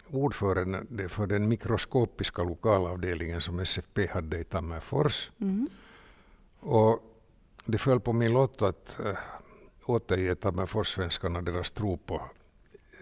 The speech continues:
Speaker 1: sitt existensberättigande som svenskar i Tammerfors.
Speaker 2: Mm.
Speaker 1: Men den påföljde att det där mandatet i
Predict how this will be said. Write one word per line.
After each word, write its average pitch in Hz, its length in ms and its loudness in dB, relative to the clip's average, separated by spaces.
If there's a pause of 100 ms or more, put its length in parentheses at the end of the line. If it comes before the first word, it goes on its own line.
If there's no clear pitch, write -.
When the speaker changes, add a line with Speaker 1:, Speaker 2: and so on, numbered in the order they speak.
Speaker 1:
sitt - 300 -2
existensberättigande 98 1080 2
som 107 180 0
svenskar 131 480 4
i 76 40 -6
Tammerfors. - 760 -10
Speaker 2:
Mm. 202 180 0 (880)
Speaker 1:
Men 127 120 4
den 131 140 6
påföljde 120 520 6
att - 160 0
det 110 100 2
där 101 340 2 (540)
mandatet 110 640 2
i 87 220 -2